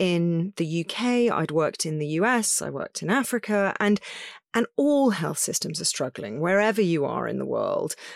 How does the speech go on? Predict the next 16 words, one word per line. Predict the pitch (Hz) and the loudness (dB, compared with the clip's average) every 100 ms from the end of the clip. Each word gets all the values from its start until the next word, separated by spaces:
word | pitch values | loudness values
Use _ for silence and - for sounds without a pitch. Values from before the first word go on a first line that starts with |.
| - | -12
financially, | - - 185 180 202 226 226 - - 214 214 208 196 _ | -10 -2 2 4 4 4 2 2 2 4 4 4 2 _
access, | 190 202 - - - 214 202 190 180 - - - _ - | -2 -2 -2 -2 2 2 2 0 0 0 -2 -6 _ 0
they're | 202 214 | 6 8
all | 233 233 | 8 6
really | 214 185 185 | 6 6 6
battling. | 226 240 220 - 80 - - - - - _ _ - | 4 2 0 -4 -6 -8 -8 -12 -14 -18 _ _ 2
And | 226 | 4
really | 247 302 | 6 6
what | 269 214 | 6 4
I | 196 | 4
saw | 226 202 | 4 4
so | - 240 214 | 4 4 4
clearly | 196 226 208 151 | 4 2 4 4
was | 147 165 | 2 2
unless | 196 202 226 277 - | 4 4 4 2 2
we | 254 254 226 214 | 2 4 4 4